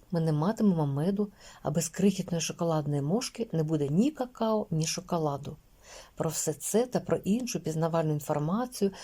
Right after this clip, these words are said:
можна дізнатися з книги сучасної норвезької дослідниці, біологині, докторки наук Анни Свердруп Тігесон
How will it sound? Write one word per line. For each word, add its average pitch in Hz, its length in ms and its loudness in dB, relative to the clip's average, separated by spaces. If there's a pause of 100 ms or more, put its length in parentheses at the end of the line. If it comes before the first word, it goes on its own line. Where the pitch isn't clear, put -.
(180)
можна 262 300 4
дізнатися 214 680 2
з 185 80 -6
книги 220 440 2
сучасної 208 680 0
норвезької 165 640 2
дослідниці, 208 760 0 (280)
біологині, 160 880 2 (200)
докторки 160 560 0
наук 151 460 0 (220)
Анни 208 440 2
Свердруп 185 680 0 (280)
Тігесон 147 720 -2